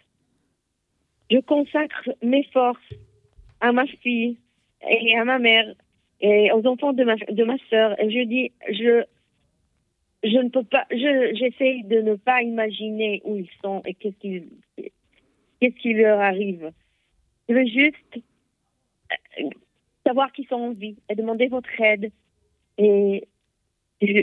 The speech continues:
je parle à votre cœur. Imaginez que votre enfant est là-bas. Une fille de treize ans. Une, une, une jeune fille avec les yeux bleus, avec un sourire de, d'ange.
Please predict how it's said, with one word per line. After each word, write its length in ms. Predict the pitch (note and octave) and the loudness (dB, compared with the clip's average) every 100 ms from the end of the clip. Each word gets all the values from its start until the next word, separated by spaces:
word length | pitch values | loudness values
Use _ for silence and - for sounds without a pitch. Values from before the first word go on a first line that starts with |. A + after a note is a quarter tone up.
| - | 2
je 140 | G#3+ | 0
parle 240 | A#3 C#4 | 2 2
à 80 | C#4 | 2
votre 280 | B3+ A3+ - F#3+ - | 0 -2 -6 -20 -4
cœur. 600 | C#4 B3 A#3 A3+ F#3 F#3 F3+ _ _ _ _ _ _ _ _ _ _ - | 2 2 2 -2 -6 -14 -16 _ _ _ _ _ _ _ _ _ _ -12
Imaginez 560 | F#3+ A#3 A#3+ A3+ A#3+ | -4 0 0 -2 -4
que 120 | A#3 | -2
votre 340 | A#3+ G#3+ G#3+ - | -4 -2 -6 -4
enfant 380 | A#3 - A#3 A3+ | -6 -4 -2 2
est 140 | F#3+ | 2
là-bas. 340 | F3+ F3+ F3+ F3 _ _ _ _ _ - | 0 0 -4 -4 _ _ _ _ _ 2
Une 180 | A3 G#3 - | 2 2 0
fille 220 | B3+ A#3+ | 2 4
de 160 | A3 - G#3 | 2 0 -12
treize 400 | - - B3 G#3+ | -12 -2 -2 0
ans. 160 | A#3 A3 G3 _ _ _ _ _ - | -4 -4 -10 _ _ _ _ _ -2
Une, 180 | G#3 G3+ - | 0 0 0
une, 340 | G#3+ G#3+ - - - | 2 2 0 -12 -2
une 220 | A3+ A3+ | 2 4
jeune 220 | A3+ A3+ | 4 2
fille 240 | A3+ - A#3 | -2 -2 0
avec 240 | A3 A3 | 0 -2
les 120 | A3 A3+ | -2 -2
yeux 220 | A3 A3+ | 0 -2
bleus, 440 | G3 A3 A3+ A3+ G#3+ _ _ _ _ _ _ _ _ - | 0 0 4 2 0 _ _ _ _ _ _ _ _ -4
avec 200 | G#3+ A3 | 0 2
un 140 | A3 A3 - | 2 0 -4
sourire 440 | A#3+ A#3 A#3 A#3+ | 0 2 4 2
de, 160 | G#3 G3+ | 4 2
d'ange. 520 | F#3+ G3 A3 A3 F#3+ | 2 2 2 -2 -4